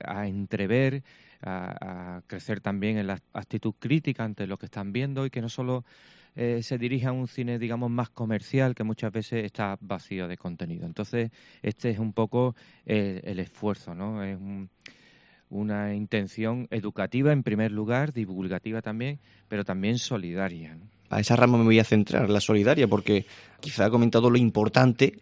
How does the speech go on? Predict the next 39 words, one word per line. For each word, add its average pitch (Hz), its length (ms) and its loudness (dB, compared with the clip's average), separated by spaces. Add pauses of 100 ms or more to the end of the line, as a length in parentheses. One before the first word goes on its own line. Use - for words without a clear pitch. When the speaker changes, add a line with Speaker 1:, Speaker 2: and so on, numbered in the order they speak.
Speaker 2:
o 107 120 0
lo 110 80 4
más 120 180 2
importante, 120 640 6
¿no? 127 140 0
Que 107 160 6
es 110 120 2
esa, 117 560 6
ese 113 180 4
objetivo 127 500 4
de, 127 260 4
de 110 380 4 (280)
crecer 123 360 4
en 117 60 4
humanidad, 107 360 4
¿no? 127 140 -2
Como 101 240 2
decía, 110 180 2
por 104 140 4
ejemplo, 104 200 2
ayer 101 240 4 (320)
el 101 160 2
obispo, 110 440 4
pero 127 320 8 (120)
también 110 260 4
ese 127 120 2
beneficio, 113 460 4
¿no? 113 160 2 (640)
Speaker 1:
Pues 98 160 -8
sí, 113 300 -2
hombre, 107 340 0
es 92 120 -6
que 110 220 -6
cuando, 92 480 -6
mm, 90 440 -10
nos 90 160 -8
educan 107 500 -4
el 98 160 -4
corazón, 110 560 -4